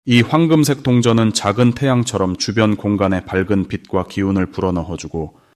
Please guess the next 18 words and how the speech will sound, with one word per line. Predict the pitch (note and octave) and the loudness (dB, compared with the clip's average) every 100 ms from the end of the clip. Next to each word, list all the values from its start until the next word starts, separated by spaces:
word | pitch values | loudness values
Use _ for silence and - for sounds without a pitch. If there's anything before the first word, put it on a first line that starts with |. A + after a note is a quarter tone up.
| _ _ - | _ _ -6
투명한 | - F3+ E3 D#3 D3 | 2 4 6 6 6
유리그릇은 | A#2+ B2 B2+ B2+ B2 B2 A2+ | 6 4 4 4 4 2 2
들어오는 | A#2 A2 A2 G#2+ | 2 2 2 0
좋은 | - G#2+ A#2 A2 | 0 2 2 2
기운을 | - G#2+ G#2+ G2+ | 0 -2 0 0
막힘없이 | F#2 - B2+ A#2+ - A2 | -4 -2 0 0 -2 -6
흘려보내는 | B2+ A#2+ A2+ G2+ F#2+ F#2+ F#2 | -2 0 0 -2 -4 -2 -4
역할을 | F2+ G#2+ G2 F#2 | -4 -6 -6 -6
해줍니다. | A2 F#2 D#2+ D2+ D2+ _ _ _ _ _ | -8 -8 -10 -12 -16 _ _ _ _ _
시월에는 | - F3+ E3+ D#3 C#3 C3 B2 | -2 4 4 6 4 2 0
주변의 | C#3 C#3 C3 B2 | 0 2 4 2
도움과 | B2+ B2 A#2+ A#2+ | 2 2 2 0
협력이 | A2+ E3 D3 B2+ | 0 -4 -2 -4
강해지는 | A#2 A2+ A2+ G#2+ G2+ F#2+ | -4 -2 -2 -2 -4 -4
만큼 | F2 E2+ - F2 E2+ _ _ _ _ - | -6 -8 -10 -10 -12 _ _ _ _ 0
이런 | B2+ C3+ C3+ C3+ | 4 6 4 2
풍수용품이 | F#3+ F#3 F3 C3+ A#2+ A#2+ A#2 G#2+ | -2 0 0 0 0 -2 -4 -4
자연스럽게 | - G2+ G#2 G2 F#2 - F2 | -4 -2 -2 -4 -8 -8 -12